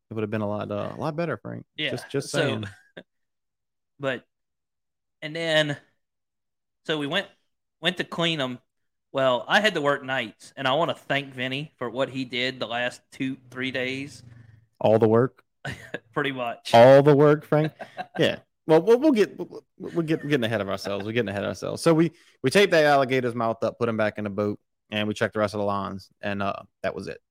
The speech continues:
Speaker 1: That was the only two that day. Um, we could only have two lines per tag out, so we had to pull all the other lines, and we had two. Oh, oh, actually, I forgot to say, one of the lines that we went to check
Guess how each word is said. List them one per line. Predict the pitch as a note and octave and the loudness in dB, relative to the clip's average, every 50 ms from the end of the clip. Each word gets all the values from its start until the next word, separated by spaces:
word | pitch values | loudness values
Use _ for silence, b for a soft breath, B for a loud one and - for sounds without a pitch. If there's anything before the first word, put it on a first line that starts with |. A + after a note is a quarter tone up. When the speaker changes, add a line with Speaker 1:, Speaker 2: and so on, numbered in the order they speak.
| _ - | _ -8
Speaker 1:
That | G2 G2 | -6 -4
was | G2+ G2+ | -4 -2
the | G#2 | -2
only | G#2 G#2 G2+ | -2 -2 -4
two | F#2+ - A2 | -4 -2 2
that | G#2 G#2+ G#2+ G#2+ G#2+ | 2 4 2 4 4
day. | A2+ A2 G#2+ G#2+ G#2 - b b b b b b b b - | 4 4 4 4 2 -2 b b b b b b b b 0
Um, | G2+ G#2 G2+ G2 G2 G2+ G2+ G#2 G#2 - _ _ _ _ - | 2 2 2 2 0 -2 -6 -10 -12 -18 _ _ _ _ -4
we | B2 A2 | -2 0
could | C#3 C#3 | 4 4
only | D3+ E3 D#3+ C3+ | 4 6 6 4
have | D3 D3 C#3+ C3+ A#2+ - | 4 4 4 2 2 0
two | - - F#3+ F#3+ | -2 -2 0 2
lines | E3 D#3+ D3+ D3 C#3 C3+ C3 B2+ A#2+ - | 2 2 2 0 0 -2 -2 -4 -6 -8
per | - - D3 C3+ B2 | -6 -2 -2 -2 0
tag | - - B2+ A2 G2 F#2+ F#2+ F2 - | 0 0 2 2 2 0 -4 -6 -4
out, | - G2+ E2 C2+ - - | -4 -4 -4 -4 -8 -12
so | - A2+ | -10 -6
we | G#2+ G#2+ | -4 -4
had | G#2 | -4
to | - | -4
pull | - - D#3+ D#3+ | -2 0 0 2
all | C#3+ C#3+ D3 C#3 | 2 2 2 2
the | B2+ | 2
other | B2+ B2+ B2 | 2 2 2
lines, | A#2+ A2+ A2+ A2+ A2+ A2+ G2+ G#2+ | 0 0 0 -2 -2 -4 -6 -6
and | G#2 | -8
we | G#2 G2 - | -8 -6 -4
had | A2+ A2 G#2+ A2 G#2+ G2 - _ - | -4 -2 -2 -2 -4 -6 -10 _ -4
two. | - C3 B2 A#2+ A#2 A2+ - _ _ _ _ _ _ - | -2 0 2 2 0 -2 -6 _ _ _ _ _ _ -2
Oh, | C#3+ D#3 - | 0 2 4
oh, | A3+ A#3 | 4 4
actually, | E3+ G3+ D4+ F4 - - E3 C3+ B2 A2+ - _ _ _ _ _ | 4 4 2 0 -2 0 0 0 0 -2 -4 _ _ _ _ _
I | - A#2+ | -6 -4
forgot | - D#3 E3+ E3+ - | -2 0 -2 -2 -2
to | B2+ | -4
say, | - - G#3+ G#3 C#3 | -2 0 0 0 0
one | B2+ A#2+ A#2 A2+ A#2 A#2+ A#2+ A#2 C3 D#3+ G#3+ | -2 -4 -8 -10 -10 -10 -8 -2 0 2 2
of | B3 A#3+ | 2 2
the | F#3+ D#3 | 2 2
lines | D3 D3+ D#3 D#3+ D#3+ C3+ | 2 2 2 2 2 0
that | C#3+ B2+ | 0 0
we | B2+ B2 | 0 0
went | C3+ D3 - - | 0 -2 -2 -4
to | G#2 | -8
check | - - - E3 D#3+ - - | -6 -2 0 2 2 2 0